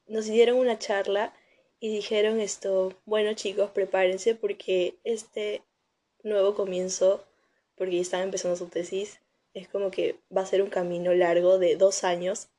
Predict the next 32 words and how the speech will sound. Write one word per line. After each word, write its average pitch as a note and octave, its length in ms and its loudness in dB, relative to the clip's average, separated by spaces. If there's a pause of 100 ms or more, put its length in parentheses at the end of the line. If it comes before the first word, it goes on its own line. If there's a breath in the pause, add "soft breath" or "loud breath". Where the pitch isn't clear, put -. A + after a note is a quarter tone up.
y G3 120 -10
si F#3+ 140 -2
es F#3 100 -4
que - 140 -10
ustedes G#3 300 2
se G3+ 120 2
demoran F#3 420 2
más, F#3+ 240 0
va G3 40 4
a F#3+ 40 0
ser F3+ 220 -2
tres F3+ 280 2
años E3+ 280 -4
más". E3 320 -8 (240 loud breath)
Y G3 120 -2
yo, F#3+ 160 6
"¿Qué?". C4+ 460 8
O A3 80 4
sea, - 340 0 (200)
supuestamente B3 760 4
me B3+ 100 8
faltaba F#3+ 360 4
un G#3 80 4
año A#3 220 8
para G3 160 6
terminar, F#3+ 400 0
ahora G#3 100 4
me G#3+ 80 0
vas G#3 140 0
a A3+ 40 2
decir G#3 240 -4
que G3+ 220 -2